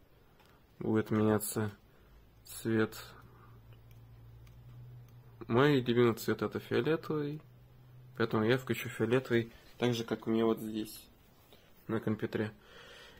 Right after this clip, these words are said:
И это всё, что я хотел ещё дополнить в качестве звука микрофона. Скоро буду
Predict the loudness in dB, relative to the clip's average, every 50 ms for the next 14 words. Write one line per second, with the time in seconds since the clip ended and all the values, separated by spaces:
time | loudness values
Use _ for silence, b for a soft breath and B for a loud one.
0 | B -4 -2 0 2 2 2 2 0 0 0 0 2 0 0 0 2 2 2 4
1 | 4 4 2 2 2 0 0 2 4 4 4 4 2 0 2 4 4 4 4 0
2 | 0 2 2 4 6 6 4 6 4 0 -2 -4 -4 0 2 2 4 2 0 -4
3 | -6 -10 -6 -2 0 0 0 0 0 -2 -4 -4 -2 -2 -2 0 0 0 0 0
4 | -2 -2 -2 0 0 -2 -2 -4 -8 -12 -16 -20 -20 -20 -20 -18 B B B B
5 | B B B B -16 -2 6 8 10 10 10 8 6 4 4 4 4 4 2 2
6 | 0